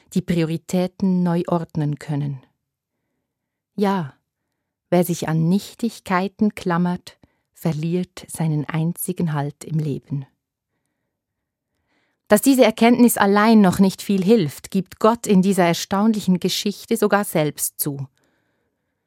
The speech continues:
„Alle diese Menschen wissen nicht, was links und was rechts ist. Sollte es mir da nicht leid tun um sie?“ Ja,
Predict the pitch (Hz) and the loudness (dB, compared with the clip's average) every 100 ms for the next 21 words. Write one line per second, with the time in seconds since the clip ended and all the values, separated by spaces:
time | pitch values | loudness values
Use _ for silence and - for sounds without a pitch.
0 | _ _ _ - 240 254 240 214 190 214 | _ _ _ 2 4 6 4 4 0 0
1 | 202 190 185 196 - 180 165 220 - 185 | 4 6 6 2 4 2 4 0 2 4
2 | 180 165 - 160 - 175 196 214 - 165 | 4 2 -2 -4 -2 0 0 0 -2 0
3 | 143 143 - 170 - - - 147 - - | 0 -4 -4 -4 -6 -12 -10 -8 -10 -14
4 | - _ _ _ _ - 175 170 - 160 | -20 _ _ _ _ -2 0 0 0 -2
5 | - 160 151 147 135 - 147 139 139 165 | -2 -2 0 -2 -4 -4 -4 -2 -4 -6
6 | - 190 202 202 196 202 185 - _ _ | -4 -2 -2 -2 -4 -10 -10 -14 _ _
7 | _ _ _ _ _ _ _ _ - 214 | _ _ _ _ _ _ _ _ 0 2
8 | 180 | 2